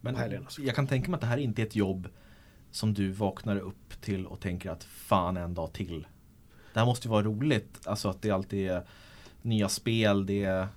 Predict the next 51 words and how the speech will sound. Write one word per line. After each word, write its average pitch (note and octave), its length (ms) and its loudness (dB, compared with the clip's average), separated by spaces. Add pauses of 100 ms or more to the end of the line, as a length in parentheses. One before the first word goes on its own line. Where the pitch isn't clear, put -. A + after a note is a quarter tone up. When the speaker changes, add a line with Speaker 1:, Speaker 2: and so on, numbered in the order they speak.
Speaker 1:
det D3 240 -10
är G#2 40 -2
Speaker 2:
Ja. - 60 2
Speaker 1:
skriva G#2 400 0
och G2+ 100 0
sådär. F#2+ 360 -4
Speaker 2:
Jo, E3 100 6
men F3+ 100 10
absolut. F3+ 460 10
Att, C3 460 -2
att D#3 160 0 (220)
hålla D3+ 220 6
på E3+ 140 12
med D#3 120 12
spel F3 520 10
som D3 360 2
också D#3+ 320 4
är C3 60 6
ett B2+ 80 0
intresse C3+ 440 4
är - 40 6
ju B2 80 6
att, A#2+ 140 2
att, B2 400 0 (100)
ja, C#3 80 -4
men C#3+ 120 2
det, C#3+ 100 4 (840)
man E3+ 240 8
bl-, - 180 0 (320)
men F3 100 4
jag G3+ 60 8
måste A3+ 140 8
säga, F#3+ 120 8
man F#3+ 140 8
blir G3 180 10
ganska G3+ 260 8
blasé. D#3 800 4 (360)
Om D#3 60 -2
man F3+ 100 2
har F3 40 6
jobbat G3 420 8
med F#3+ 100 6
det C#3 60 6
här B2+ 380 2
som D3+ 220 0
jag E3+ 160 8
sedan B2+ 140 2
nittioåtta, B2+ 720 0 (540)
så - 140 -6
är F3 400 6
det, D#3+ 220 12